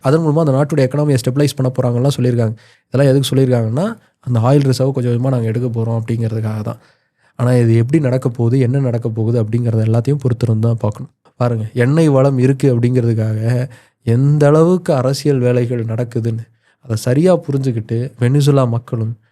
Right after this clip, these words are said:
சரியான தலைவரும் அவங்களுக்கு இருந்திருந்தா சரியானபடி திட்டமிட்டு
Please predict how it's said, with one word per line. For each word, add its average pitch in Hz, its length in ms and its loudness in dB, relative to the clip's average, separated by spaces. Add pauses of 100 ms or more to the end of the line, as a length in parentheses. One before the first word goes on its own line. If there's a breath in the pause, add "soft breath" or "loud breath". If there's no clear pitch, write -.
(240)
சரியான 156 600 2
தலைவரும் 151 540 2
அவங்களுக்கு 117 420 -2
இருந்திருந்தா 113 600 -2 (360 soft breath)
சரியானபடி 170 840 0
திட்டமிட்டு 123 720 -4